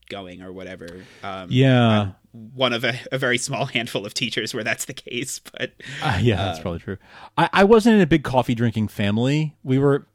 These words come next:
Speaker 2: uh, what we did was we would drink coffee with dessert, but my family, like, everyone in my family drinks decaf, weirdly.
Speaker 1: Ew.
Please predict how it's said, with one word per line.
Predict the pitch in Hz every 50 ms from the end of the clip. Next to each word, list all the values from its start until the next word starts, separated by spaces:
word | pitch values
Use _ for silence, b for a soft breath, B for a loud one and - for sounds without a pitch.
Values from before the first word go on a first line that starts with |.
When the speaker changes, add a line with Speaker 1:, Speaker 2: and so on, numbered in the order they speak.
| _
Speaker 2:
uh, | - 110 - -
what | - 131 143
we | 143 135 123
did | 107 139 190 226 190
was | 147 135 120
we | 135
would | 123 117
drink | 120 123 110 - _
coffee | - - 113 104 - 113
with | 104 95 95 -
dessert, | - 95 90 90 113 123 117 -
but | - 90
my | 90 101
family, | 104 - 110 127 139 139 117 101
like, | 98 110 - -
everyone | 110 123 143 156 147
in |
my | 139 123
family | - 135 127 113
drinks | 98 101 98 - _
decaf, | - - 120 - - - - - - - - - b b b b b b b b b b b _
weirdly. | - 98 95 95 95 85 78 76 -
Speaker 1:
Ew. | 143 214 - -